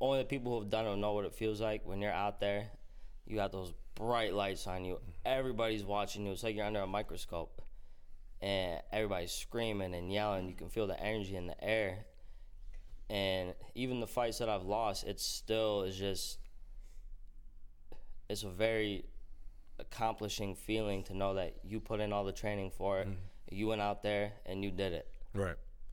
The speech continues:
Speaker 1: Not a lot of people can say they've done that.
Speaker 2: Yeah. Now, you, you touched on a little bit, uh, before, uh, in training with Greg, you know, about going over, um, your strategy and kinda how you plan on, on, uh, uh, you know, attacking th-,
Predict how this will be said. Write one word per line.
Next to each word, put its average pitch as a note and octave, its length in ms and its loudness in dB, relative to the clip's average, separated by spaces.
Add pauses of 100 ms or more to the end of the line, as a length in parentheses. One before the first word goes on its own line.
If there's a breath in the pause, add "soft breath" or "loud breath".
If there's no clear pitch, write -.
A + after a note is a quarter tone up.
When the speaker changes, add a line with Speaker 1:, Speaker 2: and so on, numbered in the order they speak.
(160)
Speaker 1:
Not G2+ 180 4
a - 20 4
lot G#2+ 140 4
of G2+ 60 -2
people G#2+ 160 2
can F#2+ 120 -2
say G2+ 220 2
they've F2 140 0
done F#2+ 220 2
that. F2 200 -4 (160)
Speaker 2:
Yeah. F#2+ 180 -2 (420 loud breath)
Now, G#2 80 4
you, A2 140 6
you A2+ 180 2
touched D3 320 6
on C3+ 80 6
a A#2 100 6
little A#2+ 80 6
bit, G#2+ 200 4 (120)
uh, F2+ 200 2
before, G2 480 4 (100)
uh, E2+ 260 -2
in F2+ 80 -2
training F#2 320 2
with E2+ 120 -4
Greg, F#2 280 2
you F2 80 0
know, E2 60 0
about E2 220 -2
going F2+ 240 0
over, E2+ 400 0 (300 soft breath)
um, D#2 280 0 (100)
your D#2+ 120 -2
strategy G2 640 4
and F2 100 -2
kinda F#2 240 2
how F2+ 100 2
you F2 140 0
plan F#2 280 0
on, F2 220 -2 (380 soft breath)
on, E2 260 0
uh, D#2+ 300 -4 (320)
uh, C#2 240 0 (260)
you G2 80 -2
know, E2 100 0
attacking F#2 440 2
th-, E2+ 140 -2